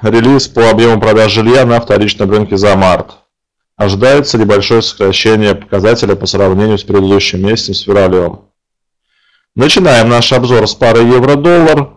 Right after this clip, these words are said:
Инвесторы возвращаются на работу после пасхальных каникул, и сегодня можно ожидать некоторого всплеска волатильности в течение дня, особенно, наверное, с открытием европейских торгов. А еврозона сегодня не порадует инвесторов публикацией интересных отчетов.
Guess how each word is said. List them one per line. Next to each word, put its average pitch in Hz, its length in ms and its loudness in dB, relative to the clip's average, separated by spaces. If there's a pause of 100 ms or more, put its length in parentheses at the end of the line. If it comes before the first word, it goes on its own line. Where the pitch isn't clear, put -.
(1300)
Инвесторы 120 500 0
возвращаются 107 800 0
на 107 100 0
работу 117 320 2
после 98 220 -2
пасхальных 98 580 -2
каникул, 127 540 0
и 107 40 0
сегодня 113 500 0
можно 104 380 0
ожидать 101 460 0 (460)
некоторого 110 460 0
всплеска 107 400 -2
волатильности 104 680 0
в 95 60 -8
течение 104 480 0
дня, 98 280 0
особенно, 101 400 0
наверное, 95 580 0
с 90 100 -4
открытием 101 480 -2
европейских 98 580 -2
торгов. 98 460 -2 (760)
А 107 160 0
еврозона 147 560 2
сегодня 120 360 2
не 117 120 0
порадует 117 440 0
инвесторов 135 500 0
публикацией 131 560 0
интересных 127 420 -2
отчетов. 117 720 0